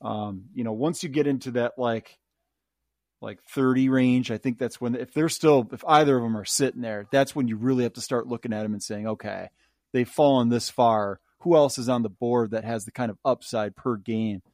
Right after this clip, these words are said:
that these guys are gonna give you?" Um, and then other than them, for me personally,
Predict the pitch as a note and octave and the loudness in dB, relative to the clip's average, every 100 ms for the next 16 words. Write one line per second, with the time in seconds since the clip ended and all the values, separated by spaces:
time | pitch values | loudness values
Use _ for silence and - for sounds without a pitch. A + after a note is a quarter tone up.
0 | _ _ - - A2+ - A2+ G#2 G2+ G2+ | _ _ -8 -2 -2 -2 -4 -4 -8 -10
1 | - A2 G2+ G#2 G2+ G2 _ _ _ _ | -6 -6 -4 -6 -10 -12 _ _ _ _
2 | _ _ _ _ - A2+ G#2 G2 E2+ - | _ _ _ _ -6 -4 -4 -8 -14 -20
3 | _ _ _ _ _ C#3+ D3+ D#3 D3+ G#3 | _ _ _ _ _ -4 0 2 2 2
4 | D3 A#2 C3+ C#3 A#2 F#2 _ _ _ _ | 2 0 2 0 0 -6 _ _ _ _
5 | _ _ _ _ C#3 B2 B2+ D3+ E3 C3+ | _ _ _ _ -4 0 0 0 -2 -4
6 | C3+ - D#3+ D#3+ | -6 -6 -8 -8